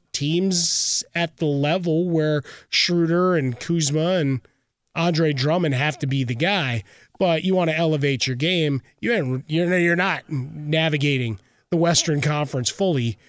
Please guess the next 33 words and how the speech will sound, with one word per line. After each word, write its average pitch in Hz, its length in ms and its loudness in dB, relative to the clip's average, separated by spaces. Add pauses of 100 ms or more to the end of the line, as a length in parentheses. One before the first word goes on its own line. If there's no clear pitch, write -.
(260)
uh, 139 360 0
unless 151 560 0
you're 156 100 0
gonna 143 200 -2
get 143 260 -2
both 143 240 -2
LeBron 135 560 -2
James 135 460 0
and 147 260 -2
Anthony 139 380 -2
Davis 131 340 -2
back 123 420 -6 (460)
and 151 280 0 (320)
to 190 120 0
their 156 160 0
full 143 260 -2
capacity. 147 720 -2 (240)
And 185 80 -2
as 147 140 2
you 220 120 2
and 170 80 2
I 151 120 0
have 135 100 -2
talked 151 300 -2
about 143 240 -2
a 127 40 -4
lot 156 280 0
on 131 160 -2
Sundays, 139 580 -2 (420)
I 214 200 2
don't 143 260 -2
buy 113 240 -6
it. 131 140 -10